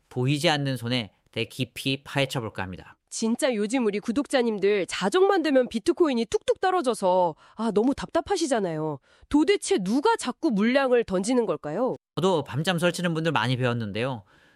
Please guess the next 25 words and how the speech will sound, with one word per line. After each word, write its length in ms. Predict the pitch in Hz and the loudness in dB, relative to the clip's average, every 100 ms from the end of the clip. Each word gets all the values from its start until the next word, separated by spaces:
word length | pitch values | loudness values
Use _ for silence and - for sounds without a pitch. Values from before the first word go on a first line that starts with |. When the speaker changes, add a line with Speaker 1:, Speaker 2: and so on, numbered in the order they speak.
| - | -6
Speaker 1:
그 140 | 180 | -4
답답함을 640 | - 156 214 202 185 175 | -2 -2 -2 -2 -2 -4
풀려면, 580 | - 277 226 135 120 117 - - | -4 -2 -2 0 -4 -8 -14 -8
음, 320 | 127 120 113 | -6 -6 -8
제인 380 | - 135 147 214 | -6 2 2 2
스트리트라는 840 | 226 - 220 214 170 175 170 165 - _ _ - | -2 -6 -8 -6 -2 -2 -2 -6 -10 _ _ -18
거대한 600 | - 135 151 214 220 214 | -6 -2 2 4 2 0
퀀트 460 | - 247 240 - | -6 -8 -8 -2
회사를 420 | 214 170 156 147 - | -2 0 2 0 0
알아야 340 | 110 113 120 | -2 0 0
합니다. 360 | 110 92 80 - | -2 -6 -10 -6
Speaker 2:
제인 320 | 247 233 381 | 0 4 4
스트리트요? 640 | - - 233 202 - 185 415 _ _ _ | 2 -2 -4 -4 -2 -4 -4 _ _ _
이름은 440 | 185 220 277 277 254 | -2 2 4 4 2
그냥 260 | 208 202 - | 2 0 2
평범한 480 | 427 480 480 320 | 2 4 4 2
거리 300 | - 202 320 | 2 2 2
이름 200 | 381 359 | 2 2
같은데요. 640 | 269 226 208 151 165 320 147 - | 0 -2 -6 -4 -2 -2 -2 -2
Speaker 1:
일반 380 | 160 208 240 | 0 2 0
투자자분들에겐 840 | 226 208 202 196 190 175 170 156 156 | 0 -2 2 0 0 0 2 0 0
좀 140 | 151 | -2
생소할 340 | 143 165 165 143 | -2 -2 -2 -2
수 100 | 135 | -4
있죠. 340 | 104 98 82 | -6 -8 -10